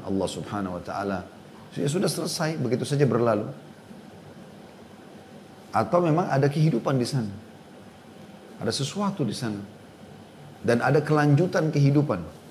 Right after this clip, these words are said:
Maka kebahagiaan bagi seorang muslim, mereka tahu semua masalah itu, tidak ter-, tidak tertutup apapun. Dan kalau kita faham itu teman-teman sekalian, nanti kita akan lihat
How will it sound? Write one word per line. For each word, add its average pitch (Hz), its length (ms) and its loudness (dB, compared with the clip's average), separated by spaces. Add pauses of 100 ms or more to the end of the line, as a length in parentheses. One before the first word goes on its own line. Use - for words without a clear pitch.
(2500)
Maka 101 240 -2
kebahagiaan 110 560 2
bagi 113 160 2
seorang 110 320 -4
muslim, 117 320 -4
mereka 127 240 -4
tahu 151 320 -4
semua 139 320 -4
masalah 127 320 -8
itu, - 240 -10 (160)
tidak 165 320 -2
ter-, 147 240 -6 (160)
tidak 165 240 0
tertutup 151 560 -4
apapun. 113 480 -4 (2000)
Dan 117 260 0
kalau 123 140 2
kita 135 180 0
faham 143 240 2
itu 139 140 2
teman-teman 113 340 0
sekalian, 117 400 -2
nanti 147 160 -4
kita 117 240 -4
akan 135 300 -2
lihat 123 180 0